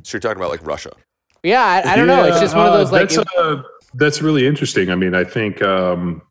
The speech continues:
Speaker 3: uh, you know, the guys that I played with, uh, were, you know, incredibly fast. I think,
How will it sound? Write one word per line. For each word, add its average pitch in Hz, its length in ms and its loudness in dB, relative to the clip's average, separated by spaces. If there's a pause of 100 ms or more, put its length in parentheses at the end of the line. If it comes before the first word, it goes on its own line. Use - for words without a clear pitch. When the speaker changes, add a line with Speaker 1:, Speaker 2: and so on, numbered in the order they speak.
(160)
Speaker 3:
uh, 87 560 -4 (100)
you 95 80 -4
know, 92 80 -4
the 90 80 -4
guys 95 300 0
that 95 100 -2
I 87 80 -2
played - 320 -4
with, 202 300 -6 (160)
uh, 85 340 -4
were, 82 380 -4 (120)
you 87 60 -10
know, 82 160 -6
incredibly 85 460 -4
fast. 85 440 -6
I 80 60 -6
think, 87 300 -8